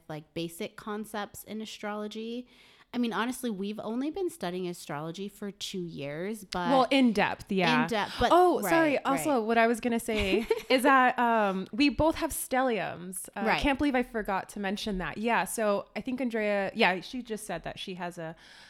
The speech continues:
Speaker 2: Scorpio stellium, and our stelliums move a lot. And I have,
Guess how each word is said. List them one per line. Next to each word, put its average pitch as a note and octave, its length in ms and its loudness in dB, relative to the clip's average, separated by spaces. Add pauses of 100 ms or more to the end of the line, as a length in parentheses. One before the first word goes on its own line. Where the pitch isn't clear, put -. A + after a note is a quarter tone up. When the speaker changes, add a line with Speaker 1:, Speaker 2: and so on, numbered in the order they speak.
Speaker 2:
Scorpio G3 560 -4
stellium, F3 720 -4
and E3+ 520 -6 (320)
our F#3 200 -6
stelliums G3 580 -4
move F3 680 -4
a F3 60 -10
lot. D#3+ 460 -6 (400)
And F3+ 160 -6
I F3+ 100 -4
have, F#3+ 420 -4